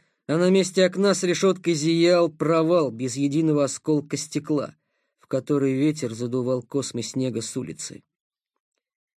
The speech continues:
Начальник отдела, подполковник Суржиков, лежал ничком у окна и со стонами порывался встать. Его заместитель, майор Кендадзе,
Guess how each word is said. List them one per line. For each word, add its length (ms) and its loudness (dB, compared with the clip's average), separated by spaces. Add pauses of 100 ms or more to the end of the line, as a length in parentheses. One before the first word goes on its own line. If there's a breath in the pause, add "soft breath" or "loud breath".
(160)
Начальник 520 0
отдела, 360 2
подполковник 720 0
Суржиков, 720 -4 (540)
лежал 420 4
ничком 440 2
у 40 4
окна 460 0 (440)
и 80 -4
со 180 0
стонами 460 2
порывался 520 2
встать. 440 -6 (680)
Его 300 2
заместитель, 560 0
майор 400 4
Кендадзе, 800 0